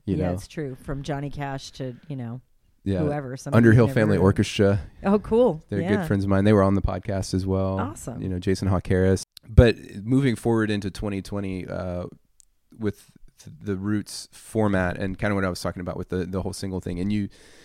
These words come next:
Speaker 1: came back around with, you know, we play the albums, which is kind of what I was, uh, which is such a good thing, and kinda what I was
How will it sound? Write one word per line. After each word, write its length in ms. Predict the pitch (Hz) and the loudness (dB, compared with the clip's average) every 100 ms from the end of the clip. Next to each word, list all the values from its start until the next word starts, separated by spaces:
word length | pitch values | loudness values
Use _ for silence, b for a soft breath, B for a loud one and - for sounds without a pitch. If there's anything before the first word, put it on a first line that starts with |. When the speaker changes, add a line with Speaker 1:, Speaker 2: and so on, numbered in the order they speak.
| b | b
Speaker 1:
came 160 | - 110 | -4 0
back 160 | 95 98 | 0 0
around 340 | 92 92 92 | 0 0 0
with, 300 | 95 90 - | -2 -2 -4
you 100 | - 90 | -6 -2
know, 200 | 85 - | -4 -6
we 220 | 95 101 113 | -2 0 4
play 320 | - 104 95 | 4 2 0
the 260 | 87 98 92 | -4 -4 0
albums, 440 | 95 87 82 - 107 | 0 0 -6 -8 -6
which 200 | 98 98 | -4 -2
is 360 | 92 - - _ _ - | -4 -6 -12 _ _ -4
kind 180 | 110 107 | 0 2
of 240 | 98 - | 0 -2
what 220 | 98 101 92 | -4 -2 2
I 100 | 92 | 2
was, 340 | 92 87 - b b b b b b _ | 0 -2 -8 b b b b b b _
uh, 200 | 87 85 | -8 -6
which 360 | - 101 127 135 | -6 2 4 4
is 160 | 120 104 | 0 -2
such 380 | - - 127 | -6 -2 0
a 40 | 117 | 2
good 160 | 107 - | 2 2
thing, 140 | 107 | 0
and 100 | 95 | 0
kinda 220 | - 101 | 0 0
what 120 | 98 92 | 2 2
I 80 | |
was 260 | 90 90 - | 0 -2 -6